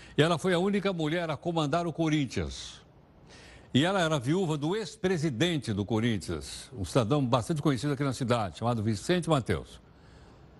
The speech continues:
Eh, não se sabe exatamente, mas a Marlene Matheus foi presidente do Corinthians entre noventa e um e noventa e três. O marido dela era famosíssimo, né? O Vicente Matheus, o pessoal fazia muita brincadeira e ele entrava nas brincadeiras e eles mesmos havia frases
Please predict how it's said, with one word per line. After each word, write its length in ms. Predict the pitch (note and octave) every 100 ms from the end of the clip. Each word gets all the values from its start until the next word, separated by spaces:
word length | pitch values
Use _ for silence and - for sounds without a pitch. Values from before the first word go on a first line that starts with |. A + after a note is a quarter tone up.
| - - - - -
Eh, 180 | - B2
não 140 | A#2+ C#3
se 120 | C#3
sabe 220 | C#3+ A#2
exatamente, 520 | A2+ G#2+ B2+ E3 D#3
mas 220 | D3 C3+
a 40 | C#3+
Marlene 360 | C3+ B2 A#2+
Matheus 360 | B2+ B2 D3+ C#3+
foi 140 | -
presidente 320 | C#3 C#3+ A#2+ A#2+
do 80 |
Corinthians 420 | C#3 C#3 D3 D3 B2+
entre 200 | C3 B2+
noventa 340 | A2+ B2 A#2
e 60 | B2
um 60 |
e 20 |
noventa 280 | B2 A#2 A2
e 40 | A2+
três. 200 | F2 D#2
O 20 |
marido 220 | A#2+ C3
dela 220 | A2+ C3 B2+
era 120 | A#2
famosíssimo, 680 | C#3+ C3 F#2+ A#2+ D3+ - F#2
né? 180 | A#2 B2 - - - - - -
O 80 | -
Vicente 280 | G2 A2 G#2
Matheus, 320 | G#2+ F2 C3+
o 0 |
pessoal 220 | B2+ C3+
fazia 180 | A#2+ A#2
muita 260 | G#2+ C#3+ C#3+
brincadeira 560 | A2+ B2 A2 F#2+ D#3
e 140 | D3+ E3
ele 220 | G#3 E3+
entrava 340 | B2+ C3 C3+
nas 140 | A#2+ G#2
brincadeiras 680 | A2 A#2 G2+ A2 D#3 C#3
e 40 | C3
eles 200 | D#3 A#2+
mesmos 240 | A#2+ B2+
havia 240 | B2 A2+ A#2
frases 540 | - C3+ C3 B2+ -